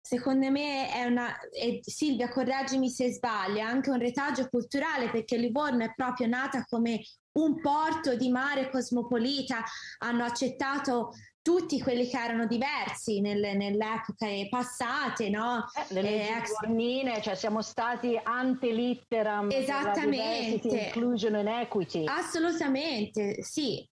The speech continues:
Speaker 2: Abbiamo
Speaker 1: Tutti
Speaker 2: accolto tutti, comprese ergastolani, delinquenti,
Speaker 1: <laughs>
Speaker 2: pirati,
Speaker 1: Eh,
Speaker 2: prostitute.
Speaker 1: ebrei,
Speaker 2: Però, ecco,
Speaker 1: eh,
Speaker 2: ebrei,
Speaker 1: tutti.
Speaker 2: una delle più grandi comunità ebre-,
Speaker 1: Esatto.
Speaker 2: ebraiche è stata a Livorno, cioè durante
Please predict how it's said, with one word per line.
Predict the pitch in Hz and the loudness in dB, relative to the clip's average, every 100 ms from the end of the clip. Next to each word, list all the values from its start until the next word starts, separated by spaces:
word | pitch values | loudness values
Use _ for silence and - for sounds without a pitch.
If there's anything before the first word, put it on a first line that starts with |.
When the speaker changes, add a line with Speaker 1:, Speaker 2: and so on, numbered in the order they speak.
| - - _ - | -20 -20 _ -4
Speaker 2:
Abbiamo | 196 311 254 | 2 2 2
Speaker 1:
Tutti | 285 320 | 2 2
Speaker 2:
accolto | 330 330 302 | 2 0 2
tutti, | 302 302 269 - 247 226 - - | 2 4 2 0 0 0 -2 -4
comprese | 240 220 - 214 214 208 | 0 2 2 2 2 0
ergastolani, | 190 202 208 - 220 202 185 190 202 196 190 | 0 0 -2 -2 0 2 2 -2 -2 0 0
delinquenti, | 190 190 196 - 208 190 202 196 190 285 | 0 0 0 0 0 0 0 2 4 4
Speaker 1:
<laughs> | |
Speaker 2:
pirati, | 196 208 202 - 427 440 415 240 | 4 4 4 4 4 2 0 -2
Speaker 1:
Eh, | 370 392 339 269 | -2 -2 -2 -2
Speaker 2:
prostitute. | 226 208 226 339 262 214 - - | 0 2 2 2 2 -2 -4 -8
Speaker 1:
ebrei, | 285 - - | -4 0 0
Speaker 2:
Però, | 262 330 320 285 254 | 0 -2 -2 0 0
ecco, | 277 - 185 151 | -2 -2 -2 -2
Speaker 1:
eh, | - 392 233 226 277 359 | -2 0 0 0 2 4
Speaker 2:
ebrei, | 403 440 | 4 4
Speaker 1:
tutti. | 196 262 233 | 2 0 0
Speaker 2:
una | 262 | 0
delle | 226 220 208 | 2 2 0
più | 220 | 0
grandi | 185 208 220 226 214 | 0 0 0 -2 -2
comunità | 214 196 196 196 185 | -2 0 0 0 0
ebre-, | 185 185 196 | 0 0 0
Speaker 1:
Esatto. | 269 202 277 277 175 262 | 0 0 0 0 0 0
Speaker 2:
ebraiche | 226 254 240 208 185 | 0 0 0 0 0
è | |
stata | 170 190 185 | -2 -4 -2
a | |
Livorno, | 180 170 220 240 196 175 | -2 0 2 2 0 -2
cioè | 185 | -4
durante | 165 170 180 180 - 185 - | -4 -2 -2 -2 -2 -2 -2